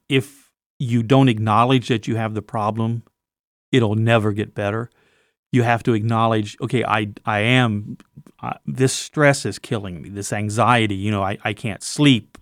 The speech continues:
Uh, I'm worried about everything."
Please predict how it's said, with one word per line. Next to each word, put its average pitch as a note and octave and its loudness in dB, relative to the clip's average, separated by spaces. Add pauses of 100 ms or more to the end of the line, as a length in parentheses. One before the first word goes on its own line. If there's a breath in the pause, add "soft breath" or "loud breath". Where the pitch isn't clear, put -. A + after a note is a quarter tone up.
Uh, F#2 -6 (1400 soft breath)
I'm A2+ 0
worried B2 6
about A2+ 4
everything." G#2 -2